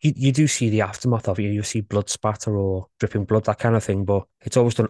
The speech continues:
off camera, so you don't see the physical deaths. But every time they're asked to sacrifice themselves, you know, Dave and the gang,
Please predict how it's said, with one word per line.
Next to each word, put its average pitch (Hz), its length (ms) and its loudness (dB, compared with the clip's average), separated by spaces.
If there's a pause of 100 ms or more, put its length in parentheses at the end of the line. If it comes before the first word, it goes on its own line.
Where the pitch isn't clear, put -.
off - 180 -4
camera, 101 460 -2
so - 180 -6
you 104 60 0
don't 110 120 0
see - 200 -2
the - 100 -6
physical 101 440 -4
deaths. - 480 -6
But 101 160 -2 (280)
every 110 160 0
time 117 260 0
they're 107 160 4
asked - 200 -4
to 110 80 -4
sacrifice - 480 -4
themselves, 104 420 -4 (380)
you 104 100 -4
know, 95 60 0
Dave 104 340 0
and 101 120 0
the 101 60 0
gang, 95 320 0